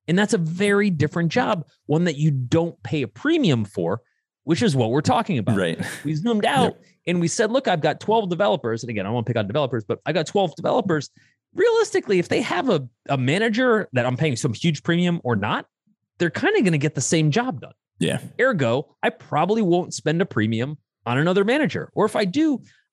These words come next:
Speaker 1: I'll, I'll bump up somebody at some comp and make them a team lead and, and call it what it is. They're
Speaker 2: Yeah.
Speaker 1: essentially the, the team captain. They're not really managing shit.
Speaker 2: No.
Speaker 1: And so I think when I think about it, when I think about, again, the reset plan, I say to myself, "What is each of those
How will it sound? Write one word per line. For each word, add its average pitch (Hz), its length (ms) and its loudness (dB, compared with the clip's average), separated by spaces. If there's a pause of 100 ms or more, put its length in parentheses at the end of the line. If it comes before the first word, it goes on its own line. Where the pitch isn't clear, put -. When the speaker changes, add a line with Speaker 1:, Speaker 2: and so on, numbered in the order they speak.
(120)
Speaker 1:
I'll, 214 160 -4
I'll 220 160 0
bump 233 320 0
up 285 120 -2
somebody 220 280 0
at 208 80 0
some 180 140 -6
comp 196 260 -2
and 180 80 2
make 180 140 2
them 175 100 -2
a 123 40 -2
team 175 360 0
lead 170 260 -2 (160)
and, 127 200 -2
and 143 160 2
call 240 280 0
it 175 60 -2
what 190 180 0
it 180 80 0
is. - 260 -2
They're 110 120 -6
Speaker 2:
Yeah. 113 60 -2
Speaker 1:
essentially 170 420 0
the, 120 140 -2 (100)
the 120 100 -4
team 175 260 -2
captain. 110 460 -2 (240)
They're 165 80 -8
not 202 80 -6
really 208 140 0
managing 185 460 2
shit. - 300 -6 (320)
Speaker 2:
No. 87 220 0
Speaker 1:
And 185 200 0
so 190 380 0
I - 120 0
think 240 240 0
when 175 280 -2 (320)
I 254 200 0
think 165 260 -2
about 92 240 -2
it, - 180 -6
when 131 160 0
I 123 40 2
think 123 160 -2
about, 107 200 -2 (140)
again, 104 320 0
the 107 100 0
reset - 400 -2
plan, 101 320 -8 (400)
I - 80 0
say 143 160 0
to 160 60 2
myself, 139 460 -2 (600)
"What 156 280 2
is 202 260 -2
each 185 240 -4
of 160 100 -2
those 143 240 2